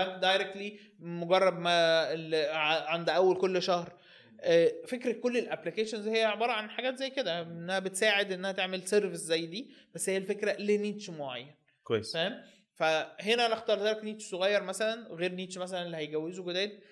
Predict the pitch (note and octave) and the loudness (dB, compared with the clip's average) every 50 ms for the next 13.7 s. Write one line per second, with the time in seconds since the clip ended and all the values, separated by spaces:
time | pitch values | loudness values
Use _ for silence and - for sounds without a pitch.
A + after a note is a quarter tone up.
0 | _ _ - C#3+ D3+ D#3 D#3+ F3+ G#3 G3+ - G3 F3+ E3+ E3 D#3+ D3+ D#3 D#3 E3 | _ _ -6 -6 -4 -4 -6 -6 -6 -6 -4 -4 -2 0 2 2 2 2 2 2
1 | F3 F#3+ F#3+ E3+ E3 E3 E3 D#3+ D#3 D#3+ - - _ - E3 D#3+ D3+ E3 D3+ D3+ | 2 0 -4 -6 -4 -2 -2 -2 -2 -4 -12 -20 _ -20 -18 -12 -8 -8 -8 -8
2 | - - G3+ F#3 F#3+ G3 F#3 G#3+ F3+ F3+ - - - G3+ G3+ G#3 G#3 G#3 - - | -10 -14 -12 -10 -8 -8 -8 -8 -10 -10 -12 -8 -6 -4 -2 -2 -4 -6 -10 -14
3 | - - _ _ _ _ - A3 G#3+ G#3+ G#3 F3+ F3 E3+ D3+ C3+ C#3+ E3 E3 F3 | -20 -20 _ _ _ _ -2 -2 -2 -2 -2 -8 -8 -6 -6 -6 -6 -8 -8 -8
4 | F#3 F#3 F3 F3 F3+ F3+ F3 F3 F#3 F3+ F3 F3 E3+ - F3+ F3 - - - G3+ | -10 -8 -4 -4 -4 -4 -4 -8 -10 -10 -8 -10 -8 -8 -8 -10 -8 -10 -8 -8
5 | G3+ F#3+ F3 F3 E3+ D#3+ C#3+ C#3+ D3+ D3+ D3+ F3 G3 F#3+ F#3 - G#3+ G#3 G3+ E3+ | -6 -6 -6 -6 -8 -10 -10 -10 -10 -8 -8 -8 -8 -8 -8 -6 -6 -6 -6 -8
6 | - F#3+ G3+ G3 - G3+ - - G#3 G3 F#3+ F#3 E3+ D#3+ C#3 C#3+ - - - - | -8 -10 -14 -16 -16 -18 -14 -10 -10 -10 -10 -10 -10 -10 -10 -10 -10 -12 -10 -10
7 | F#3 F#3 - F#3+ F#3 F3+ F#3+ G#3 G3+ - - - _ - E3+ - G3 F#3+ F#3+ F3+ | -10 -10 -10 -10 -8 -6 -6 -8 -8 -12 -20 -20 _ -12 -6 -4 -2 -2 -2 -2
8 | D#3 D#3+ D#3+ D#3+ D#3+ - - _ _ _ - F3 E3+ E3+ F#3+ G#3+ A3 G#3+ - F#3+ | -4 -4 -6 -10 -12 -14 -20 _ _ _ -12 -10 -6 -4 -4 -4 -4 -6 -8 -8
9 | E3 D#3+ E3 F3+ - F3+ E3 E3 E3 - F#3 F#3 F#3+ F#3 - F#3 F#3 G#3 A3+ A3 | -6 -6 -6 -8 -8 -10 -14 -12 -6 -6 -6 -6 -6 -10 -10 -8 -4 -4 -2 -2
10 | G#3+ G3+ G#3+ C4 - - - - - - - E3+ E3+ - G3+ A3 A3 - G#3 G#3+ | 0 0 0 -2 -2 -8 -20 -20 -16 -10 -6 -6 -4 -2 -2 -2 -2 -4 -6 -4
11 | A#3 B3 A#3+ - - G#3 A3 A3+ A#3+ A#3+ A3 G#3+ - - - E3+ E3 F3 F#3+ F#3 | -4 -4 -4 -4 -2 -2 -2 -2 -4 -6 -10 -12 -14 -14 -12 -10 -8 -8 -8 -10
12 | F#3 - - - F#3+ F#3 F#3 F3+ F3 E3+ F3+ G#3+ A#3+ - - _ _ _ _ _ | -10 -12 -6 -2 0 0 0 0 -2 -4 -6 -6 -6 -8 -18 _ _ _ _ _
13 | _ - D#3+ D#3+ D#3+ D3 - - F3 E3+ - F3 D#3 - | _ -10 -8 -4 -4 -6 -6 -6 -10 -8 -8 -6 -8 -8